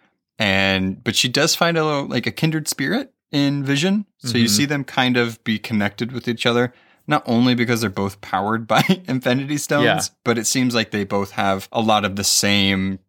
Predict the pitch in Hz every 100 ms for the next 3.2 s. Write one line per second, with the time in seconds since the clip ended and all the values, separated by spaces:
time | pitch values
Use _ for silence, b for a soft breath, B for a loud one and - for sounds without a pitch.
0 | _ - 101 98 - 127 131 127 117 107
1 | 107 95 87 98 123 117 107 104 104 101
2 | 98 98 101 92 98 98 - 98 95 98
3 | 101 226